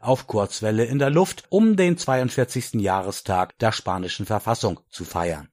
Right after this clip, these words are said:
Damit wird auch das erste Mal überhaupt der Präfix E F zweiundvierzig verwendet. Und ich dachte immer,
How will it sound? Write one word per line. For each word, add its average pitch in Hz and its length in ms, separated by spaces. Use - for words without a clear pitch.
Damit 185 320
wird 185 140
auch 156 100
das 143 160
erste 156 360
Mal 131 260
überhaupt 135 880
der 147 120
Präfix 110 840
E 101 320
F - 320
zweiundvierzig 101 880
verwendet. 87 560
Und 107 160
ich 107 100
dachte 110 300
immer, 98 420